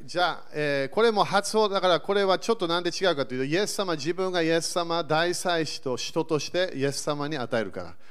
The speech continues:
ね、だからそれで私たちはこの祈りがちょっと違う、それがあるってことね。オッケー？アーメンですか？OK、じゃあ、え、いいですか？じゃあ、イエス様、感謝します。イエス様、この発送献金を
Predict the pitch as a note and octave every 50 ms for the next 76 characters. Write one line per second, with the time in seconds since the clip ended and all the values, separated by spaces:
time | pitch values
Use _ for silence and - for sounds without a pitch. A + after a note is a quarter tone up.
0 | - - - - C3 B2+ C3+ B2+ C#3 C#3 C3+ - - D#3+ D#3 D3+ D3 F3 D#3+ C#3
1 | C3+ C#3 B2+ - - B2+ A2 - D#3+ D3+ - C#3 C3 A#2+ B2+ C3+ D3 D#3 C#3 B2+
2 | A#2 A2 - F#3+ F#3+ - D#3 - - - D#3 E3 C#3+ B2 G#2+ G2 - B2 B2 B2
3 | B2+ G#2+ G#2 A2+ A2+ - G2 E2 E2+ D2 D#2 F#2 F#2+ - - - - - - -
4 | - - - - - A2+ - D3 D3 D3+ - C3 C#3 C#3 C#3+ C3 A#2+ - - D3
5 | F3 G3+ - - - - - - - - - - - - D3 D3+ F3 D3 B2+ B2+
6 | A#2+ - F3 F#3 F3+ D3+ - - - - - - - - - D3+ D#3+ D#3 E3+ F#3+
7 | E3+ D3+ - - D#3+ F3+ F3+ D#3+ - - - - - - - - - - - -
8 | D3 C#3+ C3+ C3 C#3+ F#3 G#3 G3 - G#3+ G3+ F#3+ F#3 G3 G#3+ G#3+ - - - -
9 | - - - - - - - - - - - - - - - - - - - F#3
10 | G3 G3 - E3+ C#3+ - D3+ B2+ B2 A2 G#2 - - - - - - - - -
11 | - - - - - - - - - - - C3+ F3 G3 F#3+ - G3+ F#3+ F#3+ F#3+
12 | G3 - - - - - - - - - - - - - - - - - - -
13 | - - - - F#3 F#3+ F#3+ F3+ E3+ C3 E3+ F#3 F#3 - - G3 F#3 - F#3 F#3
14 | F3+ E3 - F3 E3+ E3+ E3+ F#3 G#3 -